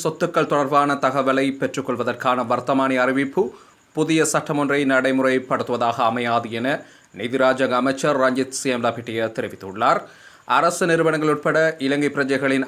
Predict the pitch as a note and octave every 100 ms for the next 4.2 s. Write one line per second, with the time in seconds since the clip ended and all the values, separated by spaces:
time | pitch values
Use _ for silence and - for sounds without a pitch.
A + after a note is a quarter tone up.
0 | A#2 B2 D3 C#3+ C3+ C3+ D#3+ C#3+ B2 B2+
1 | C3+ B2+ B2 - - C#3+ C#3+ C#3+ B2 B2+
2 | B2+ B2+ C#3+ D3 - B2 C#3 C3+ C3+ D3
3 | D#3 - A2+ C3+ C#3 C3+ C3+ C#3+ C3 C3
4 | B2+ B2